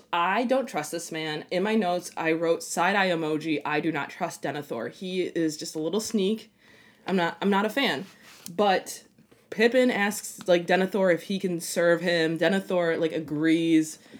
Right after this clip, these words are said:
and that's how that chapter closes. It's really, like, whatever. So, now we're back with Gimli, Legolas, Merry, and Aragorn, who are still together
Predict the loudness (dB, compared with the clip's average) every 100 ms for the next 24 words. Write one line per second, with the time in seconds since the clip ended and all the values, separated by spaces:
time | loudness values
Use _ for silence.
0 | -20 0 2 2 0 -6 -10 -2 -2 0
1 | 0 0 -4 -6 -2 -2 -2 -4 -6 -8
2 | -8 -8 -8 -8 -8 -6 -2 -2 -2 -4
3 | -6 -12 -20 _ _ _ _ _ -12 -8
4 | -8 -8 -10 -12 -18 -20 -20 -20 _ 0
5 | 4 6 4 2 -4 _ _ _ _ _
6 | _ _ 0 4 4 2 0 -4 0 0
7 | 2 2 0 -4 2 6 6 2 -8 2
8 | 4 6 6 4 4 2 2 0 -2 0
9 | 4 4 4 2 -2 -4 -2 -2 -4 -6
10 | -8 -10 _ _ _ _ _ _ _ _
11 | _ -20 _ _ _ _ _ -4 0 0
12 | -2 -6 _ _ _ _ -4 -2 0 2
13 | 2 2 2 0